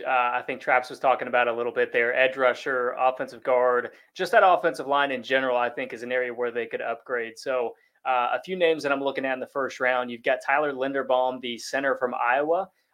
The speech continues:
I think his floor is probably number thirty-one overall to Cincinnati, because I think they would be foolish not to take him if he was available there. Uh, I also see Dallas as possibly being of interest.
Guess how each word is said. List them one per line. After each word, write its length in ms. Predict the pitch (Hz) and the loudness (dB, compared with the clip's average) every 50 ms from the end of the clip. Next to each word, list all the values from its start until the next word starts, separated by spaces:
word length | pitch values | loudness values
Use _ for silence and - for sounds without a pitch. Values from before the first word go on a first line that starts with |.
| _ | _
I 80 | 135 139 | -6 -4
think 180 | - 170 170 | -4 -6 -6
his 220 | - - 175 165 - | -4 -4 -4 -4 -6
floor 420 | - - 156 156 160 175 175 170 | -8 -2 2 4 4 6 6 4
is 160 | 160 151 147 | 4 2 -4
probably 500 | - _ - 143 139 147 160 147 151 151 | -8 _ 0 0 2 2 0 -2 -2 -4
number 260 | 143 143 143 143 139 131 | -2 -2 -2 -2 -4 -2
thirty-one 440 | 131 143 139 139 135 131 135 135 | 0 0 0 0 -2 -2 0 0
overall 400 | 135 131 127 131 127 123 127 135 131 | 0 0 2 2 4 4 4 2 0
to 100 | - 123 | -8 -14
Cincinnati, 560 | - - 135 120 - 127 120 117 123 131 139 | -10 -8 -8 -8 -6 -2 0 0 0 0 -2
because 300 | 127 - - - 123 110 | -8 -10 -6 -6 -4 -2
I 80 | 120 110 | -2 -4
think 240 | - - 135 - _ | -4 -8 -12 -6 _
they 100 | 131 127 | -4 -4
would 100 | 127 117 | -4 -6
be 120 | 123 117 | -8 -12
foolish 580 | 110 - 131 123 131 139 135 135 - - - - _ _ _ _ - | -8 -4 -2 -2 0 0 -4 -4 -6 -10 -12 -14 _ _ _ _ -4
not 320 | 127 123 120 131 135 139 | 2 4 4 4 4 2
to 80 | 143 135 | -4 0
take 260 | - 131 131 131 - | 2 2 2 4 0
him 140 | 151 147 143 | -4 -4 -4
if 100 | 131 131 | -6 -6
he 100 | 135 139 | -6 -8
was 140 | 139 131 | -4 -6
available 420 | 127 113 120 120 123 139 139 143 131 | -2 0 2 2 2 0 -2 -4 -2
there. 320 | 139 143 151 160 170 165 _ _ _ _ _ - | 0 0 0 0 -2 -4 _ _ _ _ _ -6
Uh, 300 | 127 120 123 127 127 123 | -2 0 0 0 2 2
I 100 | 123 127 | 4 4
also 240 | 135 139 135 - 151 | 4 4 2 -2 -8
see 200 | 135 - 147 135 | -8 -6 -8 -8
Dallas 500 | 120 - 135 120 123 135 139 139 139 170 | 0 2 4 6 8 6 6 4 2 -2
as 80 | 143 - | -6 -2
possibly 440 | - 147 143 139 - 147 139 139 | 0 0 0 0 -2 -4 -4 -4
being 280 | 135 131 139 135 135 139 | -4 -2 -4 -4 -2 -2
of 140 | 135 131 139 | -4 -2 -2
interest. 540 | 139 131 135 147 143 139 139 135 - - | -4 -4 -4 -4 -4 -2 -2 -4 -6 -8